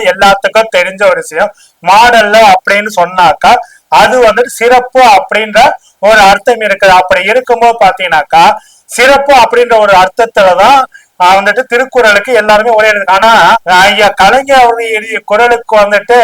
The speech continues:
படு கேவலமாக அவதூறு கிளப்புற கிருத்திகா உங்க நொண்ணை, ஆஹ், என்ன சொல்றாரு? "கேடு விழிச்செல்வம் கல்வி ஒருவருக்கு மாடல்ல மற்ற எவைனாக்கா கல்வி போல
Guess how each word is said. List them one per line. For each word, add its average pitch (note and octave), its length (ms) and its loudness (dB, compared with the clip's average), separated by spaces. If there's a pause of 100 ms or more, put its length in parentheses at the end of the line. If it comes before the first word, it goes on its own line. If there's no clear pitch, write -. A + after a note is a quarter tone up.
(340)
படு F#3+ 300 0
கேவலமாக A#3 600 0
அவதூறு A3 400 0
கிளப்புற G3 420 -2
கிருத்திகா F#3+ 460 -4
உங்க G#3 180 -2
நொண்ணை, G3+ 400 -2 (440)
ஆஹ், F#3 220 0
என்ன G#3 180 0 (100)
சொல்றாரு? G#3 440 0
"கேடு B3 380 0
விழிச்செல்வம் A3 720 -4
கல்வி A3 320 -2
ஒருவருக்கு G3+ 440 -2 (320)
மாடல்ல A#3+ 540 2
மற்ற G3+ 320 -2
எவைனாக்கா F3+ 680 0 (560)
கல்வி D4 420 0
போல A#3+ 220 2